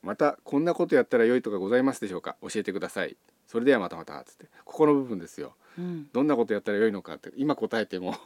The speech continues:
Speaker 1: <laughs> もう過ぎてしまっているという。
Speaker 2: あー。
Speaker 1: すいません、お-、読むのが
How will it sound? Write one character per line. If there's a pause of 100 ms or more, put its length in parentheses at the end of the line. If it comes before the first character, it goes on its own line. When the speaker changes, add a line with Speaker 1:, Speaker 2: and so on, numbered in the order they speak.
Speaker 1:
<laughs>
も
う
過
ぎ
て
し
ま
っ
て
い
る
と
い
う。 (220)
Speaker 2:
あ
ー。
Speaker 1:
す
い
ま
せ
ん、
お-、
読
む
の
が